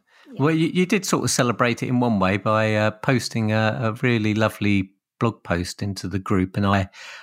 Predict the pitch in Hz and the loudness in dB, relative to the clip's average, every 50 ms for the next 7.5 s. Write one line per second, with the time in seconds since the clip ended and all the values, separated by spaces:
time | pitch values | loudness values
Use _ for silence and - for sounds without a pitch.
0 | - _ _ _ - 104 101 - - 123 110 104 - - 110 104 101 - 120 110 | -20 _ _ _ -2 0 0 0 2 2 2 2 0 0 0 0 0 2 2 2
1 | 104 104 101 101 101 104 101 - - 110 101 95 95 104 101 98 98 95 95 95 | 2 2 2 0 0 0 0 -2 -2 0 0 0 0 0 0 2 2 2 2 2
2 | 95 95 95 95 92 - - - _ _ _ _ _ 104 95 92 92 - - - | 2 2 2 0 0 -2 -6 -10 _ _ _ _ _ -6 -4 -4 -4 -6 -4 -2
3 | 107 104 - - - - 95 92 95 101 104 95 - 104 98 92 90 92 92 - | -2 -2 -2 -2 -2 0 2 2 2 0 -2 -2 0 0 2 2 2 0 -2 -4
4 | 101 90 92 92 95 101 101 95 95 101 98 95 107 98 90 92 - - - - | -4 -4 -2 0 2 2 4 4 4 2 2 2 2 2 2 0 -2 -6 -12 -6
5 | - 113 110 - - 117 104 107 107 104 101 - 113 107 104 104 107 104 - _ | -2 -2 -2 -2 -2 -2 -2 -2 -2 -2 -4 -2 -2 0 0 0 0 -2 -4 _
6 | - - - - - - - _ _ _ _ 127 123 117 135 139 135 - 131 123 | -18 -20 -20 -20 -20 -20 -20 _ _ _ _ 2 2 2 2 0 0 0 0 2
7 | 123 120 127 131 123 120 113 110 110 - | 2 4 4 4 4 4 2 0 -2 -6